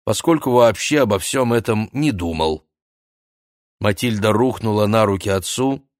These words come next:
и пришлось вызывать скорую помощь, чтобы её разбудили.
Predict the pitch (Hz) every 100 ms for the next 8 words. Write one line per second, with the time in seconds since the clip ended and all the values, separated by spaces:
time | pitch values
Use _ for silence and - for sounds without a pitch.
0 | _ - 117 120 120 - 147 139 95 104
1 | 113 123 107 - 110 101 95 85 135 147
2 | 135 127 - - - 170 165 127 107 98
3 | 107 104 101 87 90 90 104 92 -